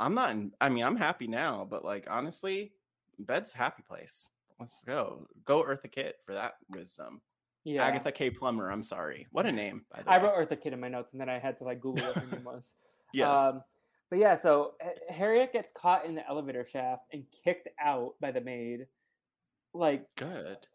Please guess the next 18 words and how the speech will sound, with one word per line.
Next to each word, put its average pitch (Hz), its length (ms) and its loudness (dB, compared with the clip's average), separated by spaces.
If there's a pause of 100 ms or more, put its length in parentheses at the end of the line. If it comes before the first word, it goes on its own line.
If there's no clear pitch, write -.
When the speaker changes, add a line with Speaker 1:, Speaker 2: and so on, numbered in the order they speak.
(120)
Speaker 2:
h-, 185 80 -6
why 202 300 10
did 359 220 -2
they 359 200 2
not 330 240 -4
call 277 220 4
the 285 100 -4
cops? - 640 -2
Like, 151 140 -2
a-, 156 140 -2
again, 151 260 -2
I 131 60 -6
don't 139 140 -2
believe 139 240 -4
in 117 60 -10
the 117 100 -12
Speaker 1:
Oh, 123 240 2
Speaker 2:
cops, - 80 -20